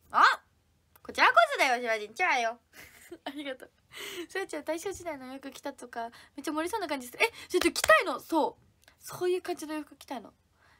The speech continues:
平成生まれからすると一度は経験してみようね、昭和って。してみたいかも。ちょうど一年ほど元気そう。いつもより大人っぽいねって思うだ、皆さん。え、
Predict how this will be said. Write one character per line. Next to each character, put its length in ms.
平 100
成 200
生 60
ま 100
れ 100
か 100
ら 100
す 80
る 80
と 100
一 200
度 160
は 160
経 140
験 160
し 60
て 100
み 100
よ 80
う 20
ね、 60
昭 220
和 80
っ 40
て。 240
し 100
て 200
み 120
た 260
い 100
か 160
も。 300
ち 100
ょ 40
う 20
ど 80
一 180
年 140
ほ 60
ど 100
元 100
気 140
そ 120
う。 40
い 60
つ 80
も 80
よ 60
り 80
大 100
人 60
っ 80
ぽ 100
い 60
ね 60
っ 20
て 80
思 80
う 60
だ、 100
皆 160
さ 120
ん。 180
え、 220